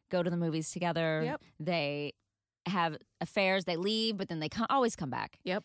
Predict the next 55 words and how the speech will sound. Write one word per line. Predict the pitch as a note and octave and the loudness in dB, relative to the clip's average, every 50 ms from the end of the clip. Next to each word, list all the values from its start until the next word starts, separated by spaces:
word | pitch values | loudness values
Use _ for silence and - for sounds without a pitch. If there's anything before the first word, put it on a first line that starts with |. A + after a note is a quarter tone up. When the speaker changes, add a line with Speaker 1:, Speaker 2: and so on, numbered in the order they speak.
| _ - - - | _ -14 -4 0
Speaker 1:
Um, | F#3+ G3 F#3+ F#3 F#3 F#3 | 2 4 4 4 4 4
Speaker 2:
They | G3+ G#3 | 4 2
have | G#3 F#3+ | 2 2
a | G3+ | 0
little, | F#3+ G3+ F#3+ F#3+ F#3+ F#3 - - | 0 0 0 0 0 0 -2 -4
if | G3+ F#3+ G3+ | -4 -4 -2
Y | G3+ G3+ G3 G3 | 0 0 2 2
A | A3 A#3 A#3 A#3 | 2 2 0 0
had | A3+ G#3+ G3+ | 0 0 -2
a | G3 | -2
little | G3 G3+ G3 F#3+ F3+ | -2 0 0 0 0
locket | F3 D#3+ E3+ F3+ - F3+ | 0 -2 -2 -2 -2 -2
around | D#3+ D3+ D#3 C#3+ C#3+ C#3+ | -2 -2 -2 -2 -2 -2
its | D3 - - - | -4 -4 -4 -4
neck, | D#3+ D3+ D#3 D#3 - - - | -2 -2 -4 -6 -8 -10 -6
it | E3 E3+ D#3+ | -6 -6 -4
would | - - - | -4 -4 -4
open | E3+ E3+ - F3+ E3+ | -4 -4 -2 -2 -2
it | D#3 D#3+ | 0 0
up | D#3 D#3 - | -2 -4 -4
and | D#3 D3 | -8 -6
there | C#3+ C#3+ | -6 -6
would | D3 - | -8 -8
be | - D3 D3+ | -8 -10 -8
sci-fi | - - - D#3+ E3+ - - F#3+ G3 G3+ | -8 -6 -4 -6 -4 -4 -4 -2 -2 -2
on | G3 G3 | -2 -2
one | G3 F#3+ F#3 | -2 -2 -2
side | - F#3 F3+ F3+ F3+ | -2 -2 -2 -2 -2
and | - - | -2 -4
Speaker 1:
Mm, | F3 A3+ - | -2 0 2
Speaker 2:
fantasy | - C#4+ C#4+ - - | 4 4 4 4 4
Speaker 1:
fantasy | G#3 G3+ G#3 G3 | 4 4 4 4
Speaker 2:
on | G3 | 2
Speaker 1:
on | G3+ | 2
Speaker 2:
the | G3+ G3 | 2 2
Speaker 1:
the | F#3 | 4
Speaker 2:
other. | E3+ B3 C#4 | 4 4 4
Speaker 1:
other. | G#3 A3+ | 4 2
<laughs> | - - - - - - - - - - - - - A4+ G4+ D4+ - | 0 -4 -10 -12 -14 -18 -20 -20 -20 -18 -16 -14 -12 -12 -12 -6 0
Um, | A3 A3+ A#3+ A#3+ A#3+ - - - - - - - - | 2 2 4 2 2 -2 -6 -12 -20 -16 -6 2 2
I | C4 | 2
love, | C4+ C#4 D4+ F4+ B4+ B4+ - | 4 4 4 4 4 2 0
there's | B3 D4+ D#4+ D#4 | -2 -4 -4 -2
a, | D#4 D#4+ C4 - - | -4 -4 -6 -6 -8
there's | - - C#4+ D4 B3+ | -4 -2 0 0 0
a | C#4 - | 0 0
series | - D4+ E4+ G#4 G4+ F#4 | 0 0 0 0 0 0
about | D4+ C#4+ B3 G3 F#3+ F3+ F3 | 0 0 0 0 -2 -2 0
the | G3+ F#3+ F#3 | 2 2 2
young | F3 D#3+ F3 F#3 F#3+ F3+ F#3+ G3+ G3+ G#3 | 2 0 0 0 0 0 0 0 -2 -4
female | - - G#3 G3 F3+ F3+ | -2 -2 0 0 0 0
descendant | D#3+ E3+ - E3+ F3 E3+ | -2 -2 -2 -2 0 0
of | E3+ E3+ | 0 -2
Sherlock | - F3+ E3+ E3 D#3+ D#3+ | 0 0 0 2 0 0
Holmes, | - E3+ D#3 D#3 D#3 D#3 F3+ A3 A3 - - | 0 -2 -2 0 0 -2 -2 -4 -4 -4 -6